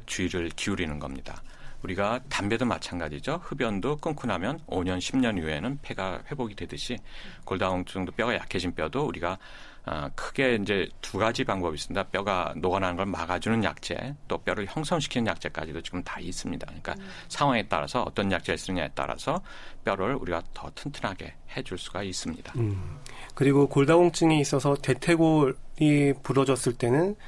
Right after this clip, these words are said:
Speaker 3: 사망률이 한 이십 몇 퍼센트다 이렇게 얘기해 주셨는데요. 그렇게 이 골절이 사망률까지 올라가는 이유는 뭘까요?
Speaker 1: 아, 우리가 이 손목골절이나 척추골절 같은 경우는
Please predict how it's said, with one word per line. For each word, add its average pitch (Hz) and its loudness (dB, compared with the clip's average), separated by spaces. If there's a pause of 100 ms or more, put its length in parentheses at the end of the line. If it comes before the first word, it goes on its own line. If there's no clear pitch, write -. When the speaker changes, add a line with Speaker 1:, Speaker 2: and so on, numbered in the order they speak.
(160)
Speaker 3:
사망률이 190 6
한 165 6
이십 135 8
몇 147 8
퍼센트다 135 2
이렇게 120 4
얘기해 127 6
주셨는데요. 117 2 (340)
그렇게 147 4
이 143 6 (340)
골절이 165 6
사망률까지 220 6
올라가는 139 8
이유는 120 6
뭘까요? 107 0 (1000)
Speaker 1:
아, 95 -2 (720)
우리가 104 4 (480)
이 92 2
손목골절이나 95 4
척추골절 - 2
같은 - -2
경우는 95 2